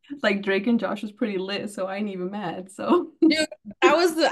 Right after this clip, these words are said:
Speaker 2: I loved that show. When, um, I've actually watched it recently too, and I'm like,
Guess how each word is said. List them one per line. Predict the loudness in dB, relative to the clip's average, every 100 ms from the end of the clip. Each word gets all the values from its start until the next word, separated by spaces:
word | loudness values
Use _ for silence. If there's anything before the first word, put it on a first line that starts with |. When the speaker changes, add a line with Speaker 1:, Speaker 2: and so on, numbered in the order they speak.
| 2
Speaker 2:
I | 2
loved | 2 2 0
that | -2 -2 -2
show. | 0 2 2
When, | 2 0
um, | 0 0 0 0 -2 -6 -4
I've | -2 0
actually | -2 -4 -8 -4
watched | -4 -4 -6
it | -8
recently | -6 -6 -8 -8 -8
too, | -8 2 2 4
and | 0
I'm | -4
like, | -4 -6